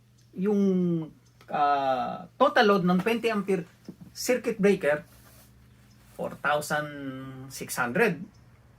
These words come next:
ah, volt amperes. Tapos lalapatan ng eighty percent safe-, safety factor, magiging three thousand six hundred eighty na lang.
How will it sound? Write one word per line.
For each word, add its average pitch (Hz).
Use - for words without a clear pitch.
ah, 135
volt 135
amperes. 165
Tapos 233
lalapatan 190
ng 180
eighty 196
percent 185
safe-, -
safety 165
factor, 170
magiging 160
three 180
thousand 175
six 170
hundred 165
eighty 160
na 160
lang. 202